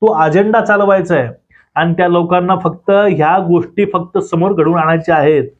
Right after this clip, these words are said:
की या ठिकाणी शिवरायांचं स्मारक हे नको, अध्ययन केंद्र हे नको, आणि त्या ठिकाणी कुसुमाग्रजांचं हे नको.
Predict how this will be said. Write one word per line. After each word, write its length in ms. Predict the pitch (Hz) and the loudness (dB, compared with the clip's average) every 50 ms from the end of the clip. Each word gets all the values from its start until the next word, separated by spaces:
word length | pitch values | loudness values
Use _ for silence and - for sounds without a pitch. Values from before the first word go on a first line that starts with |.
| _ - | _ -20
की 760 | - - _ _ _ _ _ _ _ _ _ _ - 160 156 | -20 -20 _ _ _ _ _ _ _ _ _ _ -2 0 0
या 100 | 151 151 | 0 0
ठिकाणी 380 | 143 156 156 160 156 165 170 | 0 -2 0 0 0 2 0
शिवरायांचं 580 | 170 165 143 143 151 156 160 165 160 156 175 175 | 2 2 2 2 2 2 2 0 0 0 -2 -2
स्मारक 380 | 170 - 143 143 143 151 151 151 - | -2 0 0 2 2 2 0 0 -2
हे 60 | 180 | -2
नको, 540 | 175 180 175 180 196 185 160 135 - - - _ _ _ - | -2 -2 0 0 0 0 0 0 -2 -6 -14 _ _ _ -4
अध्ययन 320 | - 143 143 135 151 156 156 - | -4 -2 0 2 0 0 0 -2
केंद्र 220 | - 151 151 160 175 | -2 -2 0 2 2
हे 120 | 165 180 | 2 2
नको, 480 | 190 196 185 170 202 196 175 156 151 156 156 - _ _ _ _ _ _ _ - | 2 0 -2 0 0 0 2 0 0 -2 -4 -10 _ _ _ _ _ _ _ -10
आणि 80 | 147 143 | -4 -2
त्या 80 | 160 | -2
ठिकाणी 180 | 156 156 170 170 | 0 0 0 0
कुसुमाग्रजांचं 680 | 165 143 - 156 170 165 165 170 170 175 175 175 190 196 | -2 -2 -2 0 0 2 2 2 2 2 0 0 0 0
हे 160 | 170 180 180 | 0 0 0
नको. 540 | 175 170 170 - 156 143 135 123 123 131 | 0 -2 -2 0 0 0 0 -2 -4 -10